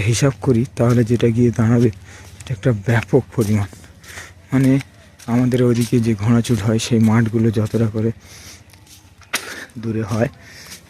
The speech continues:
সেই রকম দুটো তিনটে ঘোড়াচুটের মাঠ হয় দিলে এই প্যান্ডেলের সমতুল্য হবে। তো এটা একটা হিউজ পরিমাণে আমাদের জীবনের অভিজ্ঞতা, যে আমরা, উম, সৌভাগ্যবান আমরা,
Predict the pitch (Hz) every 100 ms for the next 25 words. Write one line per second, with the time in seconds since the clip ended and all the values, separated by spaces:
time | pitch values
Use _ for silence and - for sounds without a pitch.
0 | _ - - 143 165 180 156 - - -
1 | - - - - - - - 120 135 131
2 | 131 - - 117 147 - 139 135 123 117
3 | 110 110 117 110 110 110 143 - - -
4 | 120 120 - - - - - 113 110 117
5 | 117 - - 107 110 110 - 98 95 98
6 | 104 92 90 - - - - - - -
7 | - - - 123 139 131 - 143 101 -
8 | 156 196 190 - 147 139 135 127 120 127
9 | 127 107 110 120 117 110 120 131 120 -
10 | - - - - - - - - 107 113
11 | 113 120 120 117 113 104 - - - -
12 | 135 117 139 127 151 135 123 113 107 -
13 | - - - - 117 113